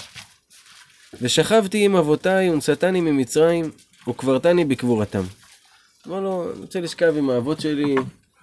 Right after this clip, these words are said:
במערת המכפלה, תקבור אותי שם, תישא אותי ממצרים, תקבור אותי שם."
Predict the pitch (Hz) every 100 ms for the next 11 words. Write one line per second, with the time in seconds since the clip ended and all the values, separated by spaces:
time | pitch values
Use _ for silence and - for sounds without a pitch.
0 | 101 107 113 123 120 110 - 110 139 156
1 | 151 _ _ - - - - _ _ _
2 | - _ - - - - 113 143 160 143
3 | 123 127 110 98 - 143 135 123 113 107
4 | 139 139 113 101 113 98 95 92 -